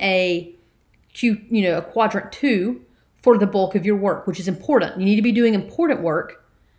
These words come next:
but at a pace that isn't urgent. It's not urgent, isn't urgent, so that you can truly plan and be thoughtful and not fly by the seat of your pants. So like I said, I was chatting with a friend about it the other day.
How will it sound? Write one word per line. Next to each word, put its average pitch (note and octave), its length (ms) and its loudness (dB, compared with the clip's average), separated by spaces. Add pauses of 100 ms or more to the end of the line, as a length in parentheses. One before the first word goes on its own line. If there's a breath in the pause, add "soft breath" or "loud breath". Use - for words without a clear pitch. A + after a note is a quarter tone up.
(360)
but A#3 120 6
at A3+ 120 6
a A3 40 0
pace C4 360 -2
that A3+ 80 6
isn't G3 320 0
urgent. G3+ 480 -4 (260)
It's - 160 -8
not G3 580 -4 (100)
urgent, F3 340 -6
isn't A3 400 0
urgent, - 440 -10 (760)
so A#3+ 240 6
that G#3 320 4
you G3 180 -2
can A#3+ 140 -2
truly G3+ 300 -2
plan A3+ 400 -2
and F#3+ 80 0
be E3 100 -4
thoughtful G3+ 760 -2 (360 loud breath)
and E3+ 520 -4
not G3+ 240 -2
fly F#3 200 0
by F3 100 0
the E3 80 -4
seat D#3+ 240 -6
of D3 60 -10
your D3 100 -12
pants. - 400 -14 (1400)
So F#3+ 300 0
like A#3+ 160 2
I A3+ 40 0
said, F#3+ 240 2
I D3 60 0
was E3 100 -8
chatting A#3 280 0
with A#3 100 2
a A3 60 0
friend G3+ 220 0
about F#3 180 0
it F3+ 80 -6
the F3 120 -4
other E3 140 -2
day. D3+ 400 -2